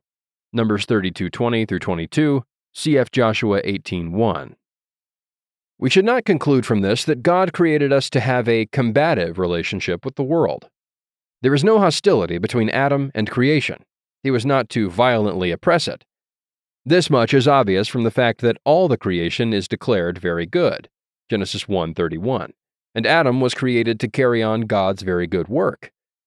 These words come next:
God's rule is always wise, loving, and righteous, but Genesis clearly does imply that the world was needful of taming, subjugating, conquering. The general meaning of the verb appears to be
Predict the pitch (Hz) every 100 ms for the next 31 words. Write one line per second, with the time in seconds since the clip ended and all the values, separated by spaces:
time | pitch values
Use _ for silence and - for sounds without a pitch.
0 | _ _ _ _ _ _ 107 156 147 104
1 | 127 131 131 131 127 135 131 120 113 107
2 | 147 139 82 - - - 131 131 95 -
3 | - 95 113 160 - - - - - _
4 | _ 135 131 196 170 160 156 - 175 170
5 | 143 113 147 156 123 110 98 92 110 127
6 | 131 123 139 135 123 123 131 156 151 120
7 | 127 127 - 165 175 - _ _ _ -
8 | 160 135 104 80 - - _ _ - 175
9 | 156 78 62 - _ _ _ _ _ _
10 | 113 147 175 170 156 156 156 156 139 117
11 | 123 113 131 117 131 123 - 120 123 120